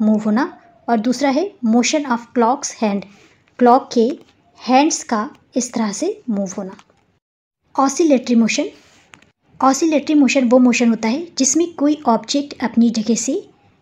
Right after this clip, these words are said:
आगे पीछे, लेफ्ट या राइट एक निश्चित डिस्टेंस को एक निश्चित टाइम पीरियड में कवर करता है।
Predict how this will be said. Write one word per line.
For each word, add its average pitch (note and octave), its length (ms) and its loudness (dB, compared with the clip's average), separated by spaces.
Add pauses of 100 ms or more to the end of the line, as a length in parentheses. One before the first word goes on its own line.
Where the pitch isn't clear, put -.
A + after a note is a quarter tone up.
(340)
आगे A#3 380 0 (220)
पीछे, A#3+ 520 -4 (340)
लेफ्ट B3+ 420 2 (200)
या A3+ 160 4
राइट G#3+ 380 -2 (400)
एक E4+ 280 -2
निश्चित B3 580 2
डिस्टेंस A3+ 440 0
को F4 260 -6
एक C#4 180 -4
निश्चित A#3 420 -2
टाइम A3 200 -2
पीरियड G#3+ 260 -2
में C#4+ 100 -4
कवर G3+ 240 -4
करता G3 300 -12
है। F#3+ 100 -16